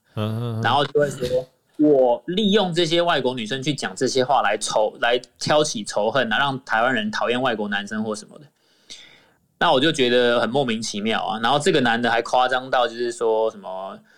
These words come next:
Speaker 2: 呃，他说，因为我就，我那时候是觉得就是比较，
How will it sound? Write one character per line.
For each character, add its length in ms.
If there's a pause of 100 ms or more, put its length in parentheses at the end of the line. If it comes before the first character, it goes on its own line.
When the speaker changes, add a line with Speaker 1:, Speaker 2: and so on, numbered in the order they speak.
(380)
Speaker 2:
呃， 320
他 160
说， 380
因 100
为 60
我 40
就， 120
我 100
那 80
时 80
候 80
是 100
觉 140
得 60
就 100
是 60
比 100
较， 580